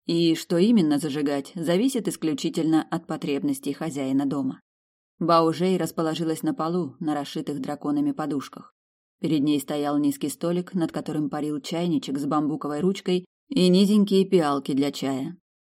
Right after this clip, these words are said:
Глядя на мать рода, никогда не определишь, сколько ей лет, то ли двадцать, то ли пятьдесят. Учитывая, что в последний раз я тут был семь лет назад,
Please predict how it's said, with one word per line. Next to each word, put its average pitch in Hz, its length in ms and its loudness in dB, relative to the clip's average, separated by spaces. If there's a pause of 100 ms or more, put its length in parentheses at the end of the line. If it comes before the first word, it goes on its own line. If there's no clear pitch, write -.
(340)
Глядя 160 440 2
на 151 100 4
мать 151 220 2
рода, 156 400 -2
никогда 165 500 0
не 175 140 4
определишь, 165 520 0
сколько 175 360 -2
ей 170 200 0
лет, 143 320 -4 (120)
то 170 120 2
ли 185 140 4
двадцать, 196 540 -4
то 165 80 0
ли 156 100 0
пятьдесят. 139 680 -4 (420)
Учитывая, 226 460 0
что 196 160 -2
в - 80 -12
последний 175 440 2
раз 165 220 -2
я 147 160 -4
тут 143 200 -2
был 151 200 0
семь 139 320 -2
лет 143 160 0
назад, 143 460 -2